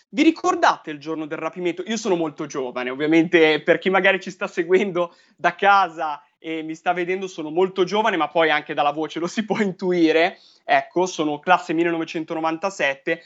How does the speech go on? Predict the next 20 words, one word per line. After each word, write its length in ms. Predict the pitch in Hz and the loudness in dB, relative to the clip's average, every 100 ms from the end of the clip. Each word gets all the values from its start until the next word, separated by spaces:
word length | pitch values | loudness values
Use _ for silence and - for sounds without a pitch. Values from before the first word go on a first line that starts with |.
| - | -12
qua 120 | - 165 | -2 -2
stiamo 260 | - 156 | 0 -2
parlando 560 | 156 175 156 147 151 156 | 0 2 2 0 0 -8
del 180 | 143 135 | -12 -12
sedici 460 | - 180 160 - | -6 -6 -6 -8
marzo 460 | 156 156 139 - 156 | 0 0 0 -8 -10
del 200 | 147 139 | -10 -12
millenovecentosettantotto. 2000 | 147 185 185 170 156 151 156 180 175 170 147 160 - 147 135 139 117 _ - - - - - | -6 -4 0 0 0 -2 -4 0 0 -2 -8 -8 0 0 0 -4 -4 _ -14 -14 -18 -16 2
Non 240 | 185 208 | 6 8
ero 200 | 220 196 | 10 8
ancora 320 | 170 170 175 | 6 2 2
nato, 640 | 185 160 143 - 160 208 - | 2 0 -6 -10 -8 -8 -8
ecco, 380 | 151 135 _ 156 | -10 -10 _ -14
quindi 440 | 160 165 160 165 - _ - | -8 -6 -2 -4 -4 _ -12
purtroppo 720 | 180 - 196 202 202 185 - _ | -10 4 4 6 4 2 -4 _
non, 380 | 170 180 175 175 | -2 0 2 2
eh, 280 | 170 160 156 | 2 0 -2
non 280 | 185 180 - | -4 -4 -2
posso 380 | 208 185 - 180 | 2 2 0 -6
ricordarmi 920 | 165 214 165 170 165 160 156 165 165 | -2 -2 0 6 6 6 0 -10 -12